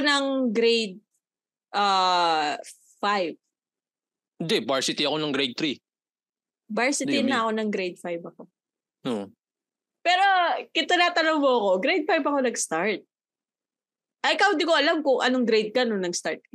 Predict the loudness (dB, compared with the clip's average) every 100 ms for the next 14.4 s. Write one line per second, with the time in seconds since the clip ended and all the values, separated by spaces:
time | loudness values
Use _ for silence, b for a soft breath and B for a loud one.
0 | -20 _ _ _ _ -2 0 0 0 0
1 | 0 -4 -8 -16 _ _ _ _ -2 0
2 | 0 0 0 0 -2 -6 _ _ _ _
3 | _ _ _ _ _ _ _ _ -4 0
4 | 0 0 0 0 0 -2 -2 -4 -2 -2
5 | -4 -6 -6 -6 -8 -8 -12 -12 -18 -16
6 | -16 _ -10 -10 -10 B B 0 4 4
7 | 4 2 4 2 2 2 2 2 0 2
8 | 4 4 2 0 -4 _ 2 2 2 0
9 | 2 2 2 2 2 0 0 0 0 -2
10 | 0 0 2 2 2 2 2 2 0 -2
11 | -2 0 0 0 0 -4 -8 -12 _ _
12 | _ _ _ _ _ -2 0 0 0 0
13 | 0 0 0 0 0 0 0 0 -2 -2
14 | 0 0 -2